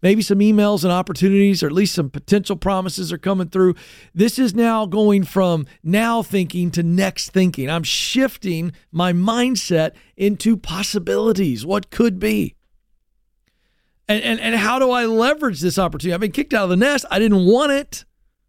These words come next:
but I've been kicked out. And now I'm looking for opportunities. I'm looking for opportunities. So why do I give you a five-day plan? What's the point of this?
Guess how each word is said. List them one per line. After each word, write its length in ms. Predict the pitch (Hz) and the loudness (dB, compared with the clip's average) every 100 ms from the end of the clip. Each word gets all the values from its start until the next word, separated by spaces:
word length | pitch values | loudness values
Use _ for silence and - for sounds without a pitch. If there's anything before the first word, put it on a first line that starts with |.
| _ _ | _ _
but 220 | 110 90 123 | -14 -8 -4
I've 220 | 165 170 | -4 -2
been 160 | 202 | -2
kicked 320 | 190 214 208 240 | 0 0 0 0
out. 380 | 277 254 247 _ _ _ _ _ _ - | 0 -2 -6 _ _ _ _ _ _ -8
And 120 | 156 | -2
now 240 | 190 196 | 0 0
I'm 160 | 180 160 | -2 0
looking 420 | 170 190 - 175 | 2 2 2 -2
for 240 | 147 165 156 | 0 0 0
opportunities. 1040 | 160 156 - 175 170 147 104 - - - _ _ _ _ _ _ _ _ _ _ _ _ _ _ | -2 -6 -2 2 2 2 -2 -8 -14 -16 _ _ _ _ _ _ _ _ _ _ _ _ _ _
I'm 140 | - 156 | -2 2
looking 240 | 185 190 | 2 0
for 120 | 143 | -2
opportunities. 460 | 165 151 139 160 147 | -4 -4 -4 -2 0
So 80 | 214 | 0
why 220 | 240 294 | 0 -2
do 100 | 277 | 0
I 80 | 214 | 0
give 200 | 202 196 | 0 0
you 160 | 175 | 0
a 40 | 147 | -2
five-day 680 | - 175 160 156 120 143 131 | -4 -4 -2 -4 -4 -4 -4
plan? 400 | - 127 113 76 | -6 -8 -8 -6
What's 260 | 127 254 - | -4 -4 -2
the 140 | 226 | -6
point 460 | - - 185 190 165 | -6 -6 0 2 0
of 140 | 110 | -4
this? 420 | 95 58 _ - | -10 -20 _ -20